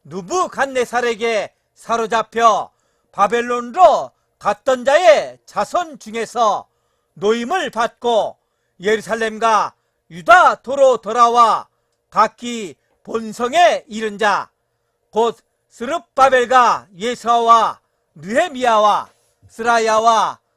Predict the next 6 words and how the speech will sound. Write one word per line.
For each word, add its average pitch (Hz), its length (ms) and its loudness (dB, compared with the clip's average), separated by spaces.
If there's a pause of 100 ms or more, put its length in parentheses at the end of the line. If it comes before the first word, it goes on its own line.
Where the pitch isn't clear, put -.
(140)
르엘라야와 226 1120 2 (420)
모르드게와 208 960 0 (320)
빌산과 208 880 -4 (300)
미스발과 196 960 -2 (440)
비그에와 214 880 -2 (340)
룸과 214 840 -2